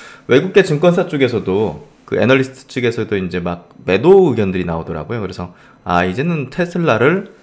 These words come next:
어, 적극적으로 강력한 어떤 스트롱 바이를 할 때가 됐구나 하는 그런 판단을 해볼 수 있-, 있을 만한, 에, 그 시그널들이 좀 나오고 있죠. 그래서 그 부분에서 테슬라에 대해서는 지금부터는 우호적인 시각을 가질 필요 있고요.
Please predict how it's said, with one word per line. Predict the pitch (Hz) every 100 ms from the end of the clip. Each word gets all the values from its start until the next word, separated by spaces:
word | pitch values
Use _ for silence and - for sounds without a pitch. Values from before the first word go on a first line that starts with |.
| _ -
어, | 95 87
적극적으로 | - 107 185 180 180 104 92 185 -
강력한 | 92 98 104 104
어떤 | 92 - 92 90 - - - - _
스트롱 | - - 185 165
바이를 | 127 110 113
할 | 127
때가 | 127 127
됐구나 | 98 - 98 85 82 82
하는 | 87 110 123 - -
그런 | 90 90
판단을 | - 120 113 107
해볼 | 123 127
수 | 127
있-, | 95 - _ _ _ -
있을 | 120 139 147
만한, | 95 85 82 - _ _ -
에, | 95 87 - - - _ - -
그 | - 90 85 80 80
시그널들이 | - 165 170 113 90 87
좀 | - 87
나오고 | 82 90 -
있죠. | 78 - 80
그래서 | 82 82 80
그 | -
부분에서 | 107 101 95 85 131 151 156 - - _ -
테슬라에 | 135 127 127 98
대해서는 | 90 87 90 95
지금부터는 | - 87 85 85 98 -
우호적인 | 113 123 117 98
시각을 | - 95 87
가질 | 87 92
필요 | - 87
있고요. | - 113